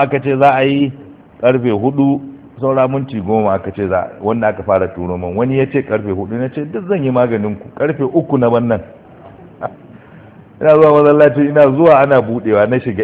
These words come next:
ina so, sai da na zaɓi wuri, sahun gaba ina zaune. Na ce bari in zauna, na san wannan jana'izan ƙarshen ta,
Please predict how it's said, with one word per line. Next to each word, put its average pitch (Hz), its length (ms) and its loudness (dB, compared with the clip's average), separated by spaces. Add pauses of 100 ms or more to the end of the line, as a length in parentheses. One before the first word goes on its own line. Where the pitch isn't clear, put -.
ina 131 300 0
so, 107 80 -8
sai 160 120 0
da 139 80 -4
na 127 120 2
zaɓi 104 260 2
wuri, 110 320 -2
sahun 127 260 0
gaba 104 200 -2
ina 117 240 0
zaune. 92 400 -4 (640)
Na - 120 -16
ce 117 80 -2
bari 117 180 0
in 127 120 -2
zauna, 110 280 2
na 117 200 2
san 131 160 0
wannan 135 260 0
jana'izan 107 480 -2
ƙarshen 104 380 -4
ta, 110 80 -10